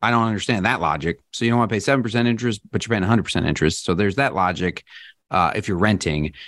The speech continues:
And then people go, "Yeah, but, you know, if I'm gonna have to refinance and I'm gonna have to pay a couple thousand dollars, I might as well just hold off." When rates are down in the fives, there will be more competition. Absolutely one hundred percent there will be more competition.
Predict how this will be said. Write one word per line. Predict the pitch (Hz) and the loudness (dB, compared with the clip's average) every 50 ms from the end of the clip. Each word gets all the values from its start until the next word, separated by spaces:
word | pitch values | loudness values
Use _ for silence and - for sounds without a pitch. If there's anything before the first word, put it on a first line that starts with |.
| - _ | -16 _
And | - 110 117 | -4 -2 0
then | 135 135 131 | 0 0 0
people | 151 156 143 135 135 | -2 -2 -2 -2 0
go, | 123 127 120 120 | 0 0 0 2
"Yeah, | 123 135 147 151 143 | 2 2 2 0 0
but, | 127 131 120 - - | 0 -2 -4 -6 -8
you | - - 127 117 | -4 -2 0 2
know, | 101 95 95 90 90 - | 2 4 2 2 0 -2
if | 113 104 | -2 -2
I'm | 143 160 | 0 2
gonna | 151 | 2
have | 135 113 | 2 2
to | 117 | 2
refinance | 113 110 101 - 143 143 135 117 107 104 110 - | 0 0 2 2 2 2 2 2 0 -2 -2 -2
and | - 98 | -2 0
I'm | 95 95 | 0 2
gonna | 98 95 | 2 0
have | 90 | 0
to | - | 0
pay | - 117 110 | 2 2 2
a | 104 | 2
couple | - 117 - 101 | 2 -2 -4 -2
thousand | 107 98 98 92 98 | -2 -2 -2 -2 0
dollars, | 95 110 117 107 92 90 | 0 2 2 0 0 -2
I | 92 | -2
might | 92 101 107 | -2 0 0
as | 104 92 | 0 0
well | 95 95 | -2 -2
just | 90 92 87 - | -2 -2 -2 -2
hold | - 98 90 98 | -4 -6 -4 -2
off." | 107 110 104 90 85 - - - - - - - _ _ _ _ _ - - _ _ _ _ _ _ | 0 0 2 0 -2 -4 -10 -20 -20 -20 -20 -20 _ _ _ _ _ -20 -20 _ _ _ _ _ _
When | - 139 143 160 190 240 247 233 | -10 -4 -2 0 2 2 2 2
rates | 208 196 185 180 143 - | 2 2 0 0 -2 -2
are | 160 147 | -2 -2
down | 139 123 131 131 127 110 90 78 85 101 101 - | 0 0 0 0 0 -2 -4 -6 -10 -12 -8 -4
in | 110 113 110 107 | 0 0 2 2
the | 101 98 | 0 0
fives, | - - 110 95 71 58 65 87 104 110 - - - _ _ _ _ - | 2 2 4 4 2 0 -2 -4 -4 -4 -4 -4 -6 _ _ _ _ -2
there | 123 135 143 | -2 0 0
will | 135 117 135 165 175 160 | 0 2 4 4 4 2
be | 143 123 131 123 | 2 0 0 2
more | 117 110 101 92 | 2 0 0 -2
competition. | - 104 87 76 - - - 80 78 - - - - - _ _ _ _ _ _ _ _ _ _ _ _ - - - | -2 -2 -2 -2 -2 -2 -2 0 0 0 -4 -4 -6 -10 _ _ _ _ _ _ _ _ _ _ _ _ -12 -4 -2
Absolutely | 127 135 135 - - 143 127 123 | 0 0 0 0 0 2 2 2
one | 117 120 120 | 2 2 2
hundred | 120 117 92 | 2 0 0
percent | - - 113 101 | 0 0 0 0
there | 90 98 | 2 0
will | 90 | 0
be | 82 92 | 2 0
more | 87 85 80 | 0 0 0
competition. | - - 78 71 - - 71 - - - - | 0 0 0 0 2 0 0 0 0 -2 -2